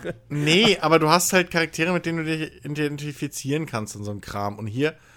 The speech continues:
Watch Do-, Watch Dogs Legion macht's ja relativ deutlich, dass, na ja,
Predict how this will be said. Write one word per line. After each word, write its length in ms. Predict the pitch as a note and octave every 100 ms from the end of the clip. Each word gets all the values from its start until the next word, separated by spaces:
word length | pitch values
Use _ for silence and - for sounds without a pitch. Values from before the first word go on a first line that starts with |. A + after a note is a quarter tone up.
| - -
Watch 200 | B2 C3
Do-, 180 | C#3 C#3 B2
Watch 200 | C#3 -
Dogs 240 | C#3 -
Legion 460 | B2 C3+ F3+ E3 D#3
macht's 260 | C#3+ -
ja 80 | D3+
relativ 600 | A#2+ A#2+ C3 E3+ - D#3
deutlich, 520 | - B2+ D#3+ B2 C3+ - - - _ _ _ -
dass, 300 | C3+ B2+ - _ _ -
na 220 | A2+ B2+
ja, 420 | C3 D#3+ C#3+